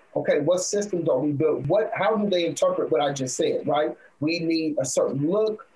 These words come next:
we need a certain style. This is gonna be the system of what we do know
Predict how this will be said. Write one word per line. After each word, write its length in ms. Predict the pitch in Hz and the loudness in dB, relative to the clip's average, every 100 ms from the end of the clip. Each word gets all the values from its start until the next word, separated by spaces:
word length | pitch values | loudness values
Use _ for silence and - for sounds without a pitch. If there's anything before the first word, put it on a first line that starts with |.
| - | -6
we 100 | 160 | -2
need 200 | 175 151 | 0 0
a 40 | 143 | 0
certain 300 | 151 202 - | 0 -2 -6
style. 680 | - 180 180 180 175 175 - - | -4 0 2 2 2 0 -6 -4
This 200 | 180 180 | -2 -2
is 100 | 180 | -2
gonna 200 | 160 160 | 0 0
be 100 | 160 | 0
the 80 | 131 | -2
system 580 | - - - - 170 135 | -4 -4 -4 -2 0 0
of 200 | 131 131 | 0 0
what 260 | 156 151 | 2 2
we 180 | 151 160 | 0 -2
do 360 | 143 170 208 233 | -2 -2 0 0
know 460 | 220 240 277 285 | 2 2 2 0